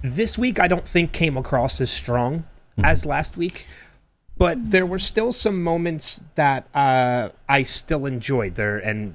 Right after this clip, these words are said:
Speaker 1: I'll get to talk about them a little bit in the top three. But yeah, there were, there were definitely, I think, some strengths that came out of this episode, but there were still a few missteps, in my opinion.
Speaker 2: Mm-hmm.
Speaker 1: So it, it was an average episode. I don't think it was the strongest of the season, but I don't think it was the weakest by far.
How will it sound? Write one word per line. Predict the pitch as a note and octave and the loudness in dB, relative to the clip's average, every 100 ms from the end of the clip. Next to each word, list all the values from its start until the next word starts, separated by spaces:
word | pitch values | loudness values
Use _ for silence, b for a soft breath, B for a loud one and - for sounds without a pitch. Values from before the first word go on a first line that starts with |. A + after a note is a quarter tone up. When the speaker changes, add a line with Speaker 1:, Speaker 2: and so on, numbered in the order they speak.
| - | 0
Speaker 1:
I'll | A#2+ | 0
get | A2+ A#2+ | 2 -2
to | G#2+ | -2
talk | B2+ A2 | 0 0
about | G2+ G#2 G2+ | -2 -2 -2
them | G#2 | -6
a | G#2 | -6
little | G#2 G2+ | -4 -4
bit | G2+ F#2+ | -4 -6
in | F#2+ | -8
the | F2+ | -4
top | - G2 - | -2 -2 -2
three. | - G#2 F2 - | -4 -2 -2 -6
But | G2+ G2 - b b b - | -6 -6 -14 b b b 2
yeah, | C3+ | 4
there | - D3 | 4 2
were, | D3 | 2
there | D3 F#3 | 0 0
were | F#3+ | 0
definitely, | G3+ - C#4+ A#3+ G3 G3 | 0 -2 -2 -2 0 0
I | F#3 | 2
think, | F3 - D#3+ | 2 0 -2
some | - F3 C#3+ | 0 0 0
strengths | - - - B2+ B2 C3+ | -2 -8 -2 0 0 -4
that | C#3+ C3+ | -4 -4
came | - D3 | -2 -2
out | D3 D3 | -2 -2
of | |
this | D3 D#3 | -2 -2
episode, | C#3 C#3+ D#3 D#3 A2+ | -2 0 2 2 2
but | A2 - | 0 2
there | A#2 | 2
were | G#2+ | 2
still | - - B2 | 0 2 2
a | |
few | G#2+ - A2 F#2 - | 0 -2 -2 -4 -6
missteps, | A2 G#2+ - G2+ - - - - _ | -2 -2 0 0 -2 -2 -4 -6 _
in | A2 G2 | -10 -6
my | F#2+ | -6
opinion. | E2+ - B2 G2+ | -6 2 4 6
Speaker 2:
Mm-hmm. | G2 G2+ G2+ | 6 4 2
Speaker 1:
So | G2 D3+ D3 - - | 6 4 4 -4 -2
it, | C4 B3 | 0 2
it | |
was | A#3 A#3+ | 0 0
an | G#3+ | 2
average | D#3+ D3+ C#3 B2+ | 4 4 4 2
episode. | G#2+ A#2 B2+ A#2+ | 0 0 2 4
I | B2+ | 2
don't | B2+ | 0
think | - C3+ A2+ | -4 -4 -4
it | |
was | A#2 A2+ | -4 -4
the | A2 | -4
strongest | - A#2 A#2 B2+ - | 0 2 2 0 0
of | A2+ | -2
the | B2 | -2
season, | - B2 C3 A#2+ | -4 -2 -2 0
but | A2+ | 2
I | G#2+ | 2
don't | A2 A2 | 2 -2
think | B2 G#2 | -6 -4
it | |
was | G#2 G2+ | -6 -6
the | G#2 | -6
weakest | F#2 F#2 E2 - | -6 -8 -10 -10
by | E2+ | -10
far. | D2+ E2+ D2 | -8 -8 -10